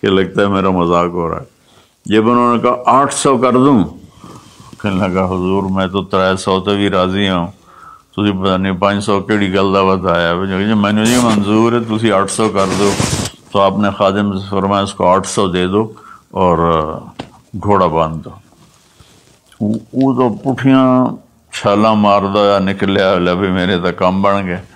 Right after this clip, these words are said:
सिर कड़ा ही ते पंजे घ्यो विच।"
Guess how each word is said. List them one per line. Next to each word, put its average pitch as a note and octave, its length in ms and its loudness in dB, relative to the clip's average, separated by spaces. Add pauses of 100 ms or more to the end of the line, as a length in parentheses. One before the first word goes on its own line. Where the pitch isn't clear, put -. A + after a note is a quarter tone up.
(1040)
सिर G2+ 300 -2
कड़ा G2 300 2
ही F#2+ 160 2
ते F#2 140 -2
पंजे F#2+ 400 0
घ्यो F2+ 260 0
विच।" F2+ 260 -2